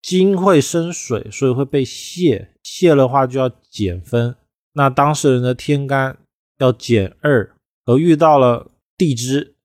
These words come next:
地支都为土，所以要加零点五。那他的年月日时，其中年月时都是土，所以加一点五。而日呢是申，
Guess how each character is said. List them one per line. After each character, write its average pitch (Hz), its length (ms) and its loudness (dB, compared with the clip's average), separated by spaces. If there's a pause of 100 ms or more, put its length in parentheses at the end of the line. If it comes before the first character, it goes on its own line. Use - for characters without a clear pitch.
(140)
地 160 160 0
支 143 140 0
都 151 240 2
为 135 180 4
土， - 500 -12 (260)
所 135 180 4
以 127 100 4
要 127 160 4
加 127 240 0
零 120 160 -4
点 117 240 -2
五。 107 180 -10 (340)
那 143 180 0
他 139 160 0
的 131 280 2 (220)
年 123 560 -2
月 147 440 4
日 131 340 0
时， 104 520 -8 (320)
其 127 120 -2
中 135 240 0
年 123 280 0
月 131 420 2 (440)
时 113 340 -4
都 127 280 -2
是 131 120 -2
土， 98 400 -16 (160)
所 120 100 -2
以 113 60 -2
加 117 220 0
一 120 120 -2
点 107 260 -2
五。 98 160 -10 (300)
而 113 140 2
日 156 280 4
呢 127 340 0 (160)
是 127 220 -6
申， 143 500 0